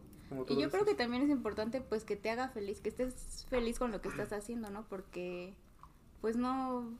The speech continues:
Speaker 2: vivimos para satisfacer a nadie más, más que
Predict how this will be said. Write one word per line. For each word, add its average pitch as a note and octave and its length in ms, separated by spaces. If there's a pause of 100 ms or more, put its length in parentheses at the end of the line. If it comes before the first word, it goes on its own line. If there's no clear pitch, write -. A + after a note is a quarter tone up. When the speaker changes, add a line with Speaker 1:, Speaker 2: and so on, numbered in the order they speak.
(500)
Speaker 2:
vivimos A#3+ 360
para G3 200
satisfacer G3 840
a G#3 80
nadie G3+ 280
más, G#3 240
más A3 200
que E3 240